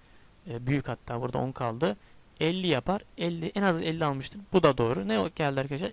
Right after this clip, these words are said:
İkisi doğru geldi. Üçüncüye bakalım. İşte temizledik.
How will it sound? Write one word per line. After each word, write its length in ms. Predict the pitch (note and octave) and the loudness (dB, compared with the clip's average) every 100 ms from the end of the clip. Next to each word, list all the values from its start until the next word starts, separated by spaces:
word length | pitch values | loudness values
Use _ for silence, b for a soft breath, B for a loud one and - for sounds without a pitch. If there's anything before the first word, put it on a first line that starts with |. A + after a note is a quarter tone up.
| - | -6
İkisi 320 | - E3 F#3 | -4 -2 8
doğru 220 | F3 D#3 | 10 10
geldi. 240 | C3 A#2+ | 6 -2
Üçüncüye 460 | F#3 - F3 E3+ F3+ | -8 -6 -4 0 2
bakalım. 360 | C#3 B2 D#3 G3+ - - - - - - - - - - - - b b b b b | 2 -2 -8 -8 -18 -20 -20 -20 -20 -20 -20 -20 -20 -20 -20 -20 b b b b b
İşte 100 | - | -8
temizledik. 580 | C#3 C#3 B2+ B2+ F#3 | -4 -2 0 2 0